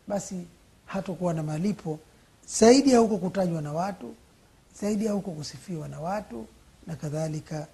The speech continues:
na kadhalika. Kwa hivyo, tunamwomba Allah Subhanahu wa Ta'ala atupe uwezo wa kudumu katika tauhidi yake.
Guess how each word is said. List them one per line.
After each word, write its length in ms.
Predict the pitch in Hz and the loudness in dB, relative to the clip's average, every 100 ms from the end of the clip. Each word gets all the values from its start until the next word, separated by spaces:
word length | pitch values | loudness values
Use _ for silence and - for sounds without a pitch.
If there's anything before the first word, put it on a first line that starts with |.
| _ | _
na 80 | 170 | -12
kadhalika. 580 | - 139 123 - - - - _ _ _ _ _ | -12 -14 -18 -20 -20 -20 -20 _ _ _ _ _
Kwa 120 | 226 | -2
hivyo, 200 | 233 214 | 0 0
tunamwomba 440 | 202 190 202 185 - | -2 -2 -2 -4 -4
Allah 220 | 185 170 | -4 -4
Subhanahu 560 | 175 - 175 160 147 | -8 -8 -6 -6 -6
wa 60 | 147 | -10
Ta'ala 500 | 127 139 180 151 147 - - _ _ _ - | -10 -6 -4 -4 -8 -16 -20 _ _ _ -6
atupe 420 | 190 190 208 226 | -4 -2 -2 2
uwezo 720 | 226 226 233 254 226 160 127 110 - - - - - - | 4 4 8 10 10 6 -2 -10 -18 -20 -20 -20 -20 -4
wa 120 | 170 | -4
kudumu 460 | - 170 185 175 147 | -2 2 4 4 0
katika 320 | 143 139 135 | -4 -8 -10
tauhidi 520 | 131 147 127 160 151 | -10 -8 -8 -8 -2
yake. 440 | 175 202 180 196 | 2 2 0 -4